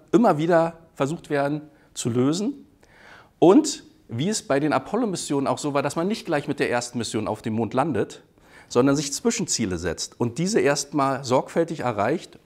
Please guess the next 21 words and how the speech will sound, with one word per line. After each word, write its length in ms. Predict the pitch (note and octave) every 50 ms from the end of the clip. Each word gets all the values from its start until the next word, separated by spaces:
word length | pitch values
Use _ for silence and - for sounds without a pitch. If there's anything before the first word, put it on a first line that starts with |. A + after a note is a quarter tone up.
| _
um 120 | - C3+ C3
Fehler 360 | C3 - - D3 D3+ D3 -
auszusortieren. 720 | A2+ A2+ - - G#2 F2+ F2 D#2 - - C#2+ D2+ D#2+ F2 - _ _ _ - - - - - - - - - - - -
So 180 | - C#3 C3+ B2
werde 260 | C3 C#3+ D#3+ F3 G3
ich 160 | G3 - - - - _ _ _ _
bis 220 | - F3+ E3+ - -
zu 80 | F3
der 340 | D3+ D3+ D3 C#3+ C#3+ C#3+ -
Apollo-Mission 800 | C3 - - D3 C#3+ E3 F3 D3+ D#3 D3+ - - D3+ C#3 C3+ C3+
elf, 420 | D3+ F#3+ - A#2+ C3+ D#3+ - - -
der 160 | - G#2+ F2+
ersten 300 | A2+ B2+ - - - A#2+
Landung, 420 | A2+ A2+ C#3+ E3+ D3 C3 C#3 -
Ihnen 140 | B2+ B2 B2
zeigen, 340 | - - C3 C3+ D3 D3 B2+
wie 60 | B2+
diese 220 | B2+ C3+ C3 C3+
einzelnen 360 | - A#2 A#2 - A#2 A#2+ B2 A#2+
Zwischenschritte 680 | - - F3 E3 F#3 E3 - - E3 D#3+ - E3 D#3
waren 300 | C#3 B2 C3+ D3+ E3 F#3